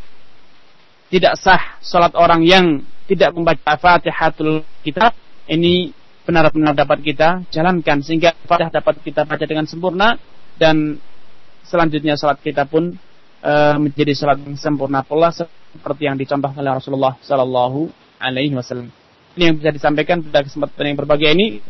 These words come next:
Semoga Allah Subhanahu wa taala senantiasa menambahkan kita ilmu yang bermanfaat dan amal yang saleh dan menjadi kita termasuk orang-orang yang setiap salatnya, setiap zikirnya diterima Allah Azza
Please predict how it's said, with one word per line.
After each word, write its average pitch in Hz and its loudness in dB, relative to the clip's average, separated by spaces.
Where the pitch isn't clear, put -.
Semoga 190 2
Allah 175 2
Subhanahu 180 0
wa 175 -4
taala 160 4
senantiasa 151 -2
menambahkan 143 -2
kita 139 -2
ilmu 143 -2
yang 135 -2
bermanfaat 135 -2
dan 120 -4
amal 147 0
yang 143 0
saleh 180 4
dan 151 2
menjadi 143 -2
kita 143 -8
termasuk 170 0
orang-orang 196 4
yang 190 4
setiap 170 4
salatnya, 160 -2
setiap 147 -2
zikirnya 147 -2
diterima 143 -2
Allah 135 -2
Azza 139 -2